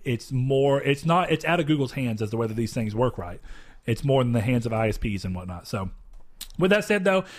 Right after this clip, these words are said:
we're gonna go into the final bit of this, and we're gonna be a little rust on it. That's our fault. We were kind of rambling this episode, sadly. Uh, but State of Play, which is the new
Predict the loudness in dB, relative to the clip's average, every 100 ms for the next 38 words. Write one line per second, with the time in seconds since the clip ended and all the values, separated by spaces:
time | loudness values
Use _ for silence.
0 | -4 0 4 2 2 2 2 2 2 2
1 | 2 2 4 2 2 0 0 -2 -4 -2
2 | 2 2 4 4 2 2 0 2 0 2
3 | 0 2 2 2 0 0 -2 0 0 2
4 | 0 0 -2 -4 -4 -4 -4 -2 0 -2
5 | -4 -16 -8 2 2 2 0 2 4 2
6 | 2 4 4 2 2 0 0 0 0 2
7 | 2 4 4 4 2